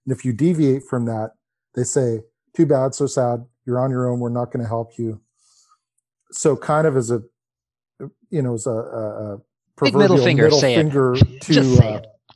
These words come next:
Speaker 1: he's gonna stick, uh, a G M L S V eight in a Model S. So he's in the process of doing that currently. And, you know, a lot of, a lot of the bubbas are like, "Yeah, I'll show those,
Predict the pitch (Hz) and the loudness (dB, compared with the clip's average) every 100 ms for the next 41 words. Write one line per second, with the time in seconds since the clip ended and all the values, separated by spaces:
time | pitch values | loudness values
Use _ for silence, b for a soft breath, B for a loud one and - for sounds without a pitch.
0 | _ _ _ _ _ _ _ _ _ - | _ _ _ _ _ _ _ _ _ -2
1 | 135 - 147 139 - 135 120 - - 127 | -2 0 -2 -2 0 -2 -2 -12 -10 -6
2 | 110 - _ _ _ - 123 110 135 143 | -6 -8 _ _ _ -10 -8 -6 -2 0
3 | 131 123 131 - 143 127 127 - 113 123 | 0 0 -4 -2 0 0 0 -4 -4 0
4 | 120 117 131 - 123 120 110 104 98 107 | 0 -2 -6 -6 -6 -4 -6 -8 -12 -14
5 | - _ _ _ _ _ - 143 123 147 | -18 _ _ _ _ _ -2 -2 0 0
6 | 160 143 - 156 131 131 123 131 123 - | 0 -2 -8 -6 -4 -4 -4 -2 -4 -4
7 | 120 120 107 123 120 113 - 127 120 107 | -8 -6 -4 -4 -4 -8 -6 -4 -4 -8
8 | 104 - _ _ _ _ - 139 127 110 | -14 -16 _ _ _ _ -4 -2 -2 -6
9 | _ - 151 135 156 170 165 156 151 160 | _ -2 2 4 4 2 0 0 2 2
10 | 135 117 131 127 127 117 120 110 110 139 | 0 0 0 0 -2 -2 -6 -6 -10 -4
11 | 160 175 156 139 127 95 - - 180 156 | -2 0 2 0 -2 -8 -12 -2 0 0
12 | 156 | -2